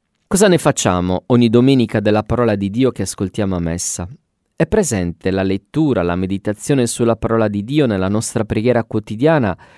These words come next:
e il Vangelo ispira le scelte che siamo chiamati a prendere? Domande che tracciano immediatamente il profilo del discepolo di Cristo, che è tale perché è in costante ascolto della parola del Maestro.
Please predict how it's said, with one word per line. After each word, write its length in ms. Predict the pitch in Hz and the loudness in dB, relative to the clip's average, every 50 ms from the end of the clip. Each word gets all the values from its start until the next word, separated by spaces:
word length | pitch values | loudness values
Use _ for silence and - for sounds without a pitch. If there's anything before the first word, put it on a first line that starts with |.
| - - _ _ | -20 -20 _ _
e 100 | - 160 | 4 4
il 100 | 165 156 | 4 6
Vangelo 640 | 143 160 160 160 151 165 208 220 208 175 143 127 - - | 4 4 4 4 4 4 4 6 6 6 6 4 4 2
ispira 680 | 160 156 - - - - - 233 233 220 170 127 104 | 0 0 0 0 -2 -2 -2 0 2 2 2 2 2
le 120 | 95 95 95 | 2 0 -2
scelte 520 | - - - 120 107 98 98 98 - 95 | -2 -4 -2 0 0 0 0 -2 -4 -4
che 140 | - - 101 | -4 -6 -6
siamo 380 | - - - 107 101 98 98 | -6 -4 -4 -2 -2 -2 -4
chiamati 380 | - - 104 95 95 101 - - | -4 -4 -4 -4 -4 -4 -4 -6
a 60 | 113 | -6
prendere? 560 | - - 98 90 82 80 82 85 85 92 107 - _ _ _ _ _ _ _ - - - - - - - | -6 -6 -6 -4 -4 -4 -6 -6 -6 -8 -10 -14 _ _ _ _ _ _ _ -20 -20 -20 -20 -20 -20 -2
Domande 440 | - 214 220 226 226 214 170 156 151 | 0 2 4 4 4 4 4 4 4
che 140 | - 147 | 2 0
tracciano 480 | - - 147 151 156 - - - 131 123 | 0 2 2 2 2 0 0 0 2 4
immediatamente 680 | 117 113 110 107 117 117 - 131 127 139 147 143 - 127 | 4 2 2 2 0 0 0 0 0 2 0 0 0 0
il 120 | 110 107 | 0 0
profilo 520 | 107 - 117 117 117 - - 185 180 170 139 | 0 -2 -2 -2 -2 -4 -2 0 2 2 4
del 180 | 120 113 110 | 4 2 0
discepolo 560 | 107 110 113 - - - 135 131 - 135 120 113 | 0 -2 -4 -2 0 0 0 0 0 0 0 0
di 140 | 117 117 | 0 -2
Cristo, 580 | - - 170 196 185 - - - - 147 131 113 - - _ _ _ _ - | -2 -2 -2 -2 0 -2 -4 -2 0 0 0 0 -2 -10 _ _ _ _ -2
che 220 | - 165 151 151 | 0 2 2 2
è 100 | 156 156 _ | 2 0 _
tale 400 | - 185 196 214 226 214 208 190 | -2 -2 0 0 0 0 0 0
perché 340 | - - 143 139 - - 175 | -2 -2 -4 -4 -4 -4 -4
è 20 | |
in 140 | 170 165 156 | -4 -4 -4
costante 540 | 156 147 143 - - - 175 175 170 - 156 | -4 -6 -6 -4 -4 -4 -4 -4 -4 -4 -4
ascolto 640 | 143 - - - - - 104 98 92 95 - - 98 | -4 -4 -6 -6 -4 -4 -4 -4 -4 -6 -8 -10 -8
della 260 | 95 98 107 113 110 | -4 -2 -2 -2 -2
parola 360 | 107 - 117 117 117 117 113 | -2 0 0 2 2 2 2
del 140 | 107 107 107 | 2 0 0
Maestro. 600 | 107 101 92 85 82 82 - - - - - 87 | 0 -2 -2 -4 -4 -6 -10 -12 -14 -14 -16 -16